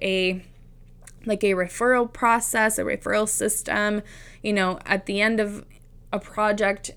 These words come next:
talk to your clients about, you know, who else do they know that might need this service. But focus on your referral revenue because referrals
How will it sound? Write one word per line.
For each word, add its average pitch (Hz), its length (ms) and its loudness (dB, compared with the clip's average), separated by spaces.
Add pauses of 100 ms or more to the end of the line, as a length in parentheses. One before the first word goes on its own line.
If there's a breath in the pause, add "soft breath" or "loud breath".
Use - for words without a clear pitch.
(440)
talk 208 320 -2
to 220 140 0
your 202 220 0
clients 202 520 -4
about, 190 320 -2
you 196 60 -4
know, 185 140 -4
who 214 120 0
else 208 200 2
do 202 100 -2
they 196 140 -2
know 196 160 -2
that 190 160 0
might 190 140 -4
need 190 180 -8
this 190 180 -2
service. 196 440 2
But - 220 0 (340 soft breath)
focus 302 480 2
on 294 120 4
your 226 140 4
referral 196 500 2
revenue 202 420 -2
because 190 640 -2 (1000)
referrals 214 680 2